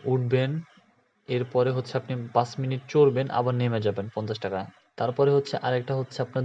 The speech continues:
দোলনা, দোলনি, যেটা হচ্ছে আপনি চাইলেই আপনি উঠতে পারেন, এটা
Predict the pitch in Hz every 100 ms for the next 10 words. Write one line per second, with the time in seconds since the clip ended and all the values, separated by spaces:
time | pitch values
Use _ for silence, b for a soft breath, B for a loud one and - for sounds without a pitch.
0 | 127 143 143 123 127 135 123 123 165 B
1 | B B B - 120 123 135 131 131 -
2 | 127 - 131 131 127 - - 131 123 131
3 | 135 127 135 135 135 - 139 110 117 127
4 | 123